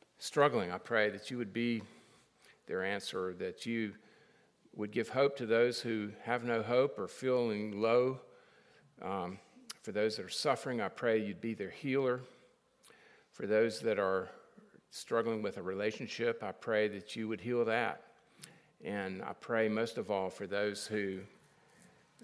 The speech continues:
feel they have sinned, that they would run to you and run to you with, um, belief that you, um, your burdens are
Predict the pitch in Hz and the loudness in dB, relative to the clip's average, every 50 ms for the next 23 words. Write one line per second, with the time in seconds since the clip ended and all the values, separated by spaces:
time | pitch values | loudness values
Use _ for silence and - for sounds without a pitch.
0 | - _ - 113 - - - 135 131 127 123 110 110 104 104 104 113 127 - - | -20 _ -20 -20 -10 -4 0 4 4 4 4 6 4 4 4 4 2 -2 -6 -10
1 | - - _ - - - - - - - 87 - - - - 95 95 - - - | -14 -18 _ -20 -20 -18 -18 -16 -16 -16 -16 -14 -12 -10 -8 -8 -6 -6 -4 -2
2 | - 139 151 165 170 185 180 160 139 - - - - _ - - 98 95 - - | 2 4 6 6 6 6 4 0 -2 -6 -10 -18 -20 _ -6 -4 -4 -2 0 2
3 | 120 127 131 123 120 95 101 104 104 107 107 113 117 127 120 - 123 113 104 95 | 2 2 2 2 0 -2 -2 -2 -2 0 2 2 2 0 -2 -6 -8 -8 -8 -8
4 | 80 78 - - - _ _ _ _ _ _ _ _ _ _ _ _ _ _ _ | -10 -10 -12 -16 -20 _ _ _ _ _ _ _ _ _ _ _ _ _ _ _
5 | _ _ _ - - - 104 101 98 95 92 - - - - - - - - - | _ _ _ -16 -12 -8 -8 -6 -6 -8 -8 -12 -16 -20 -20 -20 -20 -20 -20 -20
6 | - - _ _ _ _ - 101 107 120 123 135 135 131 - 131 123 120 127 131 | -20 -20 _ _ _ _ -4 0 2 4 4 4 2 0 -4 -4 0 2 2 4
7 | 135 135 135 135 147 - 120 107 101 - - - - - - - - - - - | 4 2 0 -2 -4 -2 -2 -2 -2 -4 -6 -14 -16 -18 -20 -20 -20 -20 -20 -20
8 | - - - - 104 98 95 90 92 95 - - _ _ _ _ _ _ - - | -20 -18 -14 -12 -12 -10 -10 -12 -12 -14 -18 -20 _ _ _ _ _ _ -20 -20
9 | _ _ _ - 107 104 117 120 131 135 123 - - 107 98 - - - 123 127 | _ _ _ -6 -4 -2 0 0 0 -2 -4 -6 -6 -8 -6 -6 -6 -4 -2 -2
10 | 131 127 120 117 117 117 - - - - - - - - - - - - - - | 0 0 -2 -2 -4 -6 -12 -20 -20 -20 -16 -12 -12 -12 -12 -12 -14 -16 -20 -20
11 | - - _ _ _ _ _ - - _ - - 101 104 90 78 78 - - - | -20 -20 _ _ _ _ _ -20 -20 _ -16 -12 -12 -10 -10 -12 -12 -14 -16 -20
12 | - - _ - - 101 101 104 - 117 117 131 131 113 120 107 104 98 95 | -20 -20 _ -14 -10 -8 -8 -4 0 0 2 2 0 -2 -4 -6 -6 -6 -8